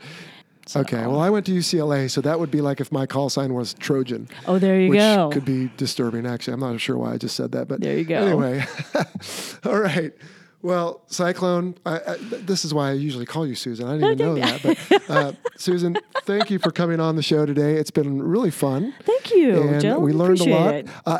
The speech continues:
Speaker 2: and a moment ago when you talked about your twenty-one years of service, I failed to, as I will now, say thank you for your service and everything
Speaker 1: Thank
Speaker 2: you've
Speaker 1: you for your
Speaker 2: done.
Speaker 1: support.
Speaker 2: Oh, you're quite welcome. Everything you've done for pilots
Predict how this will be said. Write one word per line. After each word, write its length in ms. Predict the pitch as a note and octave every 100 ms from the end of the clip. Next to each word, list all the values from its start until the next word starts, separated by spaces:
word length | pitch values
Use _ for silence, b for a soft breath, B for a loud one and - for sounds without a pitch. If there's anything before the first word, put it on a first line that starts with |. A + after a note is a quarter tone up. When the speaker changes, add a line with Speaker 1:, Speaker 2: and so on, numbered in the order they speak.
| -
Speaker 2:
and 160 | E3+
a 40 | F3
moment 280 | F#3 A3+ F#3+
ago 160 | E3
when 120 | D#3+
you 60 | D#3+
talked 260 | D#3+ D#3+ D3
about 200 | D3 D3+
your 80 |
twenty-one 420 | C#3+ - D3 C#3 C3+
years 200 | C3 A2+
of 80 |
service, 360 | - B2+ D3 D#3+
I 140 | C#3
failed 500 | B2 - D3+ D3 C#3 -
to, 320 | D#3 C#3 D#3
as 160 | D3+ C3
I 60 |
will 200 | C3+ C3
now, 320 | C3+ C#3 C#3
say 260 | C#3 C#3+ C#3 B -
thank 240 | - G#3+
you 80 | D3
for 160 | B2+
your 100 | A2+
service 400 | G#2 A#2+ A#2+ D#3
and 140 | D3+ C#3 B B B B
everything 320 | G#3 A#3+ C4
Speaker 1:
Thank 180 | A#3+ G#3
Speaker 2:
you've 60 | G#3
Speaker 1:
you 40 |
for 60 | F#3+
your 40 | F#3+
Speaker 2:
done. 60 |
Speaker 1:
support. 480 | F#3+ C4 - - - _ -
Speaker 2:
Oh, 120 | -
you're 240 | D#3+ E3 -
quite 220 | D3+ D#3+
welcome. 280 | F#3 - D#3
Everything 340 | F3+ G#3 G#3
you've 180 | G3 E3
done 280 | F#3+ F3+ F3+
for 680 | - E3+ F3 F3 E3 F3+ -
pilots 560 | - D#3 F#3 - -